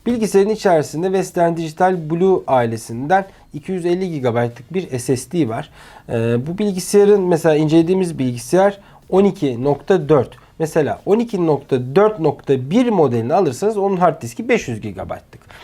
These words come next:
Yani iki bilgisayar arası. Kimisi modelde mesela sekiz gigabayt ram yerine on altı gigabayt ram da var. Ya modellerin isimlerine göre hazır konfigüre edilmiş şekilde satın alabilirsiniz ya da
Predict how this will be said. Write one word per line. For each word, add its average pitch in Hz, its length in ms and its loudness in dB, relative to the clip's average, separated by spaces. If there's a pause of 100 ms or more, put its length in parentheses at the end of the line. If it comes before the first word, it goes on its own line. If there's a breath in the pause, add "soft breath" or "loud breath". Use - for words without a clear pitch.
(140 loud breath)
Yani 131 360 2 (300 loud breath)
iki 196 240 -2
bilgisayar 123 340 -2
arası. 107 300 -8
Kimisi 247 380 0
modelde 151 500 4
mesela 180 320 0
sekiz 185 340 -4
gigabayt 160 440 2
ram 165 160 2
yerine 156 180 -2
on 185 120 0
altı 127 220 -2
gigabayt 92 520 -12
ram - 200 -18
da 117 60 -14
var. 175 120 0
Ya 180 180 4
modellerin 214 840 2
isimlerine 202 640 4
göre 214 160 2
hazır 185 280 2
konfigüre 196 480 0
edilmiş 208 360 -2
şekilde 147 320 -4
satın 117 320 -12
alabilirsiniz 104 680 -10
ya 170 180 4
da 180 200 0